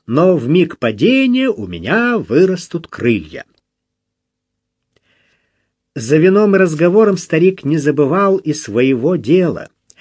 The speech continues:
Время от времени он вставал, брал кнут и быстрым шагом подходил к какому-нибудь из камней, окружавших нас.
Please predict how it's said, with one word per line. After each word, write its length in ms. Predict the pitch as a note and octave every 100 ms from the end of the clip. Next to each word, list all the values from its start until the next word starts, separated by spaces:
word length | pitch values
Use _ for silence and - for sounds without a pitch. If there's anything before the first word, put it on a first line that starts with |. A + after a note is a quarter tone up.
| - - -
Время 400 | F#2 E3 G3 G3+
от 100 | -
времени 440 | D3+ D#3 D3 D3
он 200 | D#3 E3+
вставал, 800 | F3 - F#3+ D#3 A#2+ A2+ B2 B2+ _ _ _ _ _ -
брал 420 | A2 C#3 F3 G#3
кнут 640 | - E3+ F3 F3 F3 - _ _ _ -
и 80 | A#2
быстрым 460 | F#3 A3+ - G3
шагом 400 | - C#3 F3+ F3
подходил 560 | D#3+ C3 G#2+ G#2 A3 G3+
к 60 |
какому-нибудь 600 | - - F#3 G3 C#3+ G#2
из 140 | - -
камней, 420 | E2+ F2 D3 A3
окружавших 800 | G#3+ E3 G3 C3 G#2 G#2 B2+ -
нас. 380 | B2+ C#3+ -